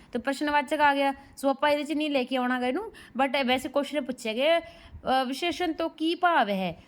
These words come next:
ਹੁਣ ਤੁਸੀਂ ਮੈਨੂੰ ਪੁੱਛੋਗੇ, "ਬਈ ਮੈਡਮ ਤੁਸੀਂ ਵਿਸ਼ੇਸ਼ਣ ਤੋਂ ਭਾਵ ਕੀ ਹੈ?" ਤੁਸੀਂ ਦੱਸੋਗੇ, ਮੈਂ ਬਈ ਤ-, ਦੱਸੂਗੀ ਤੁਹਾਨੂੰ। ਵਿਸ਼ੇਸ਼ਣ ਤੋਂ ਭਾਵ ਹੈ ਕਿ ਨਾਂਵ ਜਾਂ ਪੜ੍ਹਨਾਂਵ ਨਾਲ, ਦੇਖੋ ਹੁਣ ਪਹਿਲਾਂ ਆਪਾਂ ਨਾਂਵ ਕੀਤਾ ਸੀ,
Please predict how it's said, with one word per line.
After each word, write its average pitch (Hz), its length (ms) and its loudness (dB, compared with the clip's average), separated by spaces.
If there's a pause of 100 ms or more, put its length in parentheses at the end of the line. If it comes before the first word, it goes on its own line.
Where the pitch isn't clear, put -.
(120)
ਹੁਣ 320 120 -2
ਤੁਸੀਂ 330 220 -4
ਮੈਨੂੰ 330 140 -2
ਪੁੱਛੋਗੇ, 302 320 -4
"ਬਈ 311 160 0
ਮੈਡਮ 277 440 0 (280)
ਤੁਸੀਂ 294 240 -2
ਵਿਸ਼ੇਸ਼ਣ 294 380 -4
ਤੋਂ 311 80 -2
ਭਾਵ 277 320 0
ਕੀ 240 140 -6
ਹੈ?" 240 60 0
ਤੁਸੀਂ 240 220 -8
ਦੱਸੋਗੇ, 233 260 -4
ਮੈਂ 262 200 -2
ਬਈ 277 160 -2
ਤ-, 240 400 -4
ਦੱਸੂਗੀ 262 340 -2
ਤੁਹਾਨੂੰ। 285 280 -2 (400)
ਵਿਸ਼ੇਸ਼ਣ 359 480 -2
ਤੋਂ 370 100 0
ਭਾਵ 339 320 4
ਹੈ 247 200 0
ਕਿ 240 280 -2
ਨਾਂਵ 247 600 2
ਜਾਂ 285 180 0
ਪੜ੍ਹਨਾਂਵ 262 680 2
ਨਾਲ, 233 440 2 (360)
ਦੇਖੋ 240 240 -4
ਹੁਣ 269 200 0
ਪਹਿਲਾਂ 262 280 0
ਆਪਾਂ 269 120 -2
ਨਾਂਵ 226 320 0
ਕੀਤਾ 254 280 -4
ਸੀ, 254 260 -6